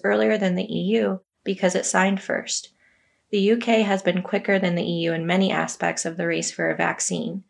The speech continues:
As the A P writes, quote, "Its regulatory agency has authorized vaccines more quickly than the E U's, and its government has experimented with stretching out the time between shots, allowing it to roll out first doses faster so more people can have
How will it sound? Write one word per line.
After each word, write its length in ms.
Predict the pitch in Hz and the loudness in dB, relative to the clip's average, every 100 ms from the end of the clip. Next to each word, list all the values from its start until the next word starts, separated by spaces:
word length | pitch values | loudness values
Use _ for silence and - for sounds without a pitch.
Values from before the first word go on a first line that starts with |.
| _ _ - | _ _ -2
As 180 | 185 175 | 0 0
the 160 | - 190 | 0 0
A 80 | |
P 280 | 190 - 226 | 0 0 0
writes, 360 | 214 190 185 - | 2 2 2 -2
quote, 420 | - 180 175 - | -2 0 0 0
"Its 240 | 180 180 - | -2 -2 0
regulatory 560 | 180 202 202 208 202 | 2 2 0 2 2
agency 420 | 190 190 185 185 196 | 2 2 0 0 -2
has 180 | 170 | 0
authorized 600 | - 170 180 180 170 175 | 0 0 0 0 0 -2
vaccines 480 | - 170 - 175 175 | -4 -4 -2 -2 -2
more 180 | 165 165 | -4 -4
quickly 400 | - 175 196 220 | -2 -2 2 2
than 180 | 214 208 | 2 2
the 160 | 220 | 0
E 100 | 208 208 214 | 0 0 0
U's, 220 | 226 226 | 0 0
and 200 | - 165 | -4 -4
its 120 | 170 | -2
government 460 | - 180 202 214 185 | 0 2 2 0 -2
has 180 | 180 | -2
experimented 760 | 180 - - 185 175 175 180 175 | -4 -6 -2 0 0 0 -2 -4
with 160 | 170 | -4
stretching 400 | - 180 180 196 | -2 -2 0 0
out 140 | 175 170 | 0 -4
the 80 | - | -8
time 320 | - 185 180 | -2 0 0
between 320 | 180 170 160 | -4 -6 -4
shots, 500 | - 180 - - - _ - _ _ _ - | -2 0 0 -4 -16 _ -20 _ _ _ -4
allowing 500 | 190 190 190 196 190 | 0 4 4 4 2
it 160 | 190 - | 2 -2
to 140 | 180 | -2
roll 200 | 185 180 | 0 2
out 240 | 180 175 | 2 2
first 260 | - 214 214 | 0 0 2
doses 400 | 185 185 175 - | 0 0 -4 -4
faster 600 | - 196 196 - 214 233 | 0 2 2 -2 -4 -2
so 180 | 233 175 | -2 -2
more 220 | 165 185 | -2 -4
people 320 | 190 190 202 | -4 -4 -4
can 160 | 196 190 | -2 -2
have 320 | 170 165 | -2 -4